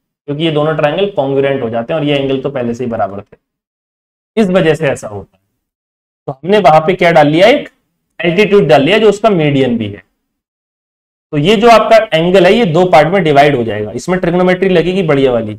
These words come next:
ये जो एक सौ बीस degree angle था, ये आपका दो part में divide हो जाएगा। इतना बचेगा सिक्सटी degree और इतना बचेगा सिक्सटी degree।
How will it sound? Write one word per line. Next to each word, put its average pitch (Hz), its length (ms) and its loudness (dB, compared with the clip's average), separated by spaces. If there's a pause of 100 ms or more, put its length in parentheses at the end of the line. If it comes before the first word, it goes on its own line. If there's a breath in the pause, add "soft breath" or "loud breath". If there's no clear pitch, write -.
ये 151 100 -2
जो 170 80 0
एक 160 120 0
सौ 175 140 -2
बीस 170 240 0
degree 156 260 0
angle 139 260 2
था, 214 460 2 (380)
ये 151 80 2
आपका 156 280 4
दो 165 180 2
part 165 200 4
में 196 140 0
divide 143 300 2
हो 120 80 0
जाएगा। 113 280 -6 (320)
इतना 165 300 0
बचेगा 170 360 0
सिक्सटी 175 360 -2
degree 214 300 2
और 151 160 0
इतना 147 220 -2
बचेगा 151 320 -2
सिक्सटी - 380 -8
degree। 104 300 -12